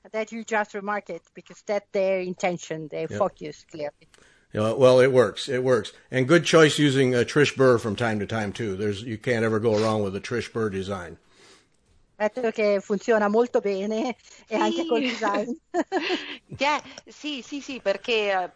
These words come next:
Speaker 3: poi Trish l'abbiamo conosciuta personalmente tre anni fa, è venuta proprio qui a Verona, eh, perché, mm, qui nel nord Italia c'è una maestra che lei ha autorizzato a insegnare la sua tecnica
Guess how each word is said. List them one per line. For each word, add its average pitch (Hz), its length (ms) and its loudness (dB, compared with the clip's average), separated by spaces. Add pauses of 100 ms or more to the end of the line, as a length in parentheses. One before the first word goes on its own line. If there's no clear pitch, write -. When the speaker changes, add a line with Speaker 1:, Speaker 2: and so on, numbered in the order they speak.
Speaker 3:
poi 240 320 -4
Trish 269 460 -10
l'abbiamo 220 400 -6
conosciuta 226 540 -12
personalmente 208 1040 -6 (480)
tre 208 160 0
anni 196 280 -6
fa, 254 500 -2
è 196 120 -10
venuta 202 380 -12
proprio 220 340 -10
qui 233 160 -6
a 214 60 2
Verona, 208 500 -4 (600)
eh, 190 680 0
perché, 196 680 -6
mm, 180 100 -12 (220)
qui 220 260 -6
nel 190 160 -4
nord 190 280 -6
Italia 208 520 -4
c'è 196 220 -10
una 185 200 -8
maestra 196 720 -6 (380)
che 214 120 -8
lei 208 280 -2
ha 190 60 -6
autorizzato 196 880 -8
a 262 80 -8
insegnare 196 460 -10
la 190 100 -8
sua 190 160 -16
tecnica 254 720 -6